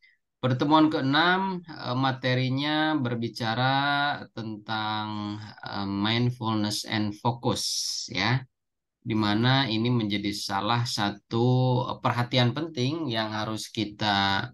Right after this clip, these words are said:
coba sesuaikan, coba pelajari, dan coba terapkan, ya, di dalam keseharian kita. Apa yang disebut dengan mindfulness, ya, yaitu keadaan mental yang dicapai dengan memusatkan kesadaran seseorang pada saat ini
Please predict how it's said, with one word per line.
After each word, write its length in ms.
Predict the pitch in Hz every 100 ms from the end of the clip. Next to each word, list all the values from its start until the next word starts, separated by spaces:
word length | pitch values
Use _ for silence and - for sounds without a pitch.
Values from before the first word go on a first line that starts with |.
| _ _
coba 480 | - 113 107 135 165
sesuaikan, 880 | 147 123 117 107 101 113 110 147 170
coba 320 | 131 110 104
pelajari, 640 | 101 104 98 98 95 117 147
dan 160 | 113 104
coba 560 | 104 98 98 98 101 - - - _ _
terapkan, 560 | 120 120 123 - 131 101 90
ya, 240 | 98 123
di 80 | 113
dalam 320 | 98 95 101
keseharian 560 | 107 101 98 98 98 90
kita. 400 | 110 - 92 - _ _ _ _ _ _ _ _ _ _ _ _ - - - - - _ _ _ -
Apa 160 | 120 175
yang 80 | 196
disebut 400 | 180 180 170 156
dengan 400 | 151 143 143 143
mindfulness, 960 | 127 127 123 131 135 104 98 - - -
ya, 320 | - 101 117 120 -
yaitu 640 | - 120 131 123 175 175
keadaan 480 | - 131 120 123 123
mental 560 | 120 107 101 110 135 165
yang 240 | 131 117
dicapai 560 | 107 104 110 - 120 117
dengan 240 | 107 107
memusatkan 800 | 104 113 110 151 147 - 160 139
kesadaran 640 | 139 127 131 120 113 123 127
seseorang 640 | 123 127 104 104 127 151
pada 160 | 113 104
saat 320 | - 110 -
ini 400 | 98 101 185